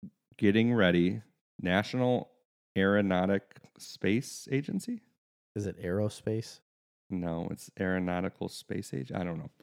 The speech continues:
Speaker 1: I'm
Speaker 2: I think
Speaker 1: sure,
Speaker 2: you made that
Speaker 1: like,
Speaker 2: up.
Speaker 1: somebody will
Speaker 2: <laughs>
Speaker 1: tell us.
Speaker 2: Doesn't sound right at all.
Speaker 1: Um, nasa, uh, coming into our orbit is going to be an asteroid in the next, you know, five-year time frame. I think it's twenty twenty-six.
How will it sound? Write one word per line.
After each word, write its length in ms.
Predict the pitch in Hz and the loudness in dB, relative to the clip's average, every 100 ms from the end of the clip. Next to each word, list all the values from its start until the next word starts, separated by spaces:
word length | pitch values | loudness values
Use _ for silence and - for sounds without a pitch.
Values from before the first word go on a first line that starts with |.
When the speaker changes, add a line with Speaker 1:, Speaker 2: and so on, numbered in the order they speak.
| - - - _ _ - | -20 -20 -20 _ _ -8
Speaker 1:
I'm 100 | 98 | -6
Speaker 2:
I 20 | |
think 160 | 98 110 | -2 0
Speaker 1:
sure, 80 | 101 | 0
Speaker 2:
you 60 | - | -2
made 260 | 92 104 | -2 0
that 240 | 87 101 123 | 2 6 6
Speaker 1:
like, 100 | 73 | 4
Speaker 2:
up. 60 | 107 | 4
Speaker 1:
somebody 300 | 110 92 90 | 6 8 8
will 140 | 90 | 8
Speaker 2:
<laughs> 60 | 165 | 4
Speaker 1:
tell 200 | 90 87 | 4 4
us. 120 | 101 | 4
Speaker 2:
Doesn't 300 | 147 123 113 | 4 4 -2
sound 320 | - 117 110 | 0 0 2
right 200 | 131 117 | 2 2
at 100 | 101 | 0
all. 460 | 85 131 117 62 - - | 4 6 6 4 -2 2
Speaker 1:
Um, 560 | 101 104 104 101 98 92 | 6 8 8 8 6 4
nasa, 760 | 113 113 170 - 117 95 92 - 104 90 76 - | 6 8 8 8 6 8 4 4 2 2 -2 -6
uh, 60 | - - | -10 -6
coming 280 | - 170 196 | 2 4 6
into 300 | 170 165 135 | 6 6 8
our 180 | 110 98 | 8 8
orbit 480 | 98 139 85 - _ - | 6 4 2 -6 _ -8
is 140 | 98 - | -6 -4
going 260 | 98 95 | 0 0
to 140 | 90 90 | 0 -4
be 420 | 85 92 90 85 | 0 2 2 2
an 320 | - 87 85 | 0 -2 -2
asteroid 640 | - 95 - - - - - 110 - | -4 -6 -6 -8 -8 -10 -12 -18 -14
in 120 | - 92 | -6 -2
the 60 | |
next, 400 | 90 90 - - - _ _ _ _ _ | 0 -2 -4 -14 -18 _ _ _ _ _
you 160 | 110 92 | -6 -4
know, 180 | 82 87 | -4 -6
five-year 640 | - - 82 85 87 85 | -12 -10 -8 -6 -4 -6
time 280 | - 85 82 | -6 -8 -6
frame. 300 | - 85 - _ - | -8 -10 -12 _ -12
I 40 | 98 | -6
think 120 | 101 | -6
it's 100 | - | -6
twenty 220 | - 92 | -6 -6
twenty-six. 720 | - 85 78 - 139 - | -4 -6 -6 -2 -2 -2